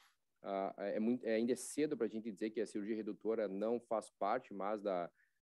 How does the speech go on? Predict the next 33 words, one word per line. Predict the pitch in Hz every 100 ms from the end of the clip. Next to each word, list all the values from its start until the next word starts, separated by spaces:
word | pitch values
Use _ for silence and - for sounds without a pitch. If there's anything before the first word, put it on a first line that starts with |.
| -
ah, | 92 92 87
da | 95
discussão | 95 - 101 - 113 123
de | 101 98 92
manejo | 87 98 95 104 101
de | 92
pacientes | 98 - 104 107 -
com, | 104 98 92 _ _ _ -
ah, | 98
enfisema | 110 104 104 110 113
severo. | 117 90 104 123 127 113 -
Na | 104 98
verdade, | 98 107 113
o |
contrário, | 117 110 90 107 135 113
eu | 107
acho | -
que |
a | 104
robótica | 98 92 113 -
tem | - 123 160
o | 143
potencial | 113 113 110 107 117
de | 113 107 90 -
ressuscitar | 107 - - 107 - 120 165 _ _ _ _ -
a, | 107 104 101 101 95 92
a, | - _ _ _ -
a | 98
cirurgia | 113 104 98 110 104
redutora | 107 98 - 117 117
de | 107
volume | 104 104 107
pulmonar. | 107 110 101 101 120